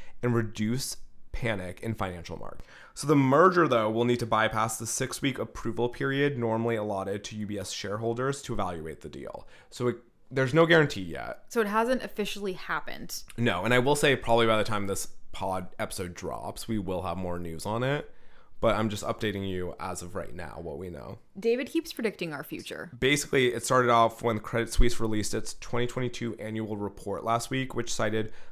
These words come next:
Speaker 1: material weakness, worrying investors after the collapse of S V B. So like we were talking about last episode, a lot of the banking world is based off of vibes.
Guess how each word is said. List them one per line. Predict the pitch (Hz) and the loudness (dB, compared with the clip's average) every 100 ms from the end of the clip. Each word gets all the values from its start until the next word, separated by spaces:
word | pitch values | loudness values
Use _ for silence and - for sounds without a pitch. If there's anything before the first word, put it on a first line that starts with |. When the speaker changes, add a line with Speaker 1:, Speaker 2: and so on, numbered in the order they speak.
| - | -6
Speaker 1:
material | 117 - - 123 123 131 131 131 - | -6 -4 -2 2 4 4 4 2 -4
weakness, | - 95 - 76 82 - - - - - | -6 -6 -6 -10 -8 -8 -10 -18 -20 -16
worrying | - 113 117 120 | -2 4 6 6
investors | 127 117 85 85 - 131 139 127 | 4 2 0 -4 0 2 4 2
after | 110 117 | 0 -2
the | 104 | -2
collapse | 110 85 - | 0 -2 -2
of | 104 | -10
S | - 90 | -10 -10
V | - - | -12 -14
B. | - 50 - - - - - - | -14 -14 -14 -14 -16 -20 -20 -6
So | - | -2
like | 147 | 4
we | 170 | 6
were | 165 | 6
talking | 147 | 4
about | 135 120 - | 2 2 2
last | 117 117 120 117 | 4 4 4 -2
episode, | 101 98 110 101 95 92 - - - - - - | -4 -4 -2 0 -2 -4 -12 -20 -18 -18 -12 0
a | 117 | 6
lot | 117 113 | 8 8
of | 113 | 6
the | 104 | 0
banking | 107 104 107 107 | -2 -2 -2 0
world | 104 101 | 0 0
is | 101 | -2
based | 104 92 | -4 -4
off | 92 95 | -6 -6
of | 90 | -8
vibes. | 76 65 - 69 - | -8 -10 -10 -16 -16